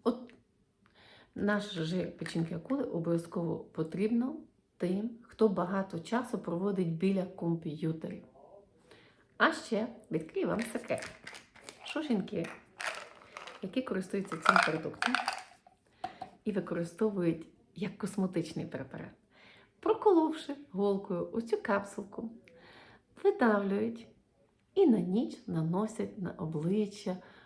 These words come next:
шию, а особливо за вухом. Е,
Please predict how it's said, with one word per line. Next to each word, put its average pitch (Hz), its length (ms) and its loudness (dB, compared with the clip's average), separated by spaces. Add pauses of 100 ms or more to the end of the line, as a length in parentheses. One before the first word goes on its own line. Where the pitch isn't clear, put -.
(120)
шию, 214 520 2
а 170 80 -4
особливо 170 720 0 (380)
за 170 340 0 (140)
вухом. 262 800 0 (1000)
Е, 165 420 -2